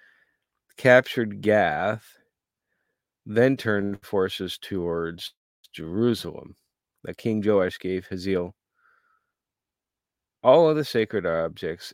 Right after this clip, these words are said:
and the gold of the royal treasury and palace to get Hazael to call off the attack.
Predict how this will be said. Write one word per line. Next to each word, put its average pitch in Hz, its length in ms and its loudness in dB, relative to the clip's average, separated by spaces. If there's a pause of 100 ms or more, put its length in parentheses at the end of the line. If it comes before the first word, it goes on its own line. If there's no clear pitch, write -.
and 90 380 -6
the 92 100 -8
gold 110 440 0
of 90 200 -8
the 87 100 -10
royal 95 540 -2
treasury 113 560 -6
and 87 120 -8
palace 98 480 -4
to 101 80 -10
get 98 200 -4
Hazael 95 440 -4
to 95 100 -14
call 85 280 -4
off 82 140 -6
the 82 140 -8
attack. - 480 -6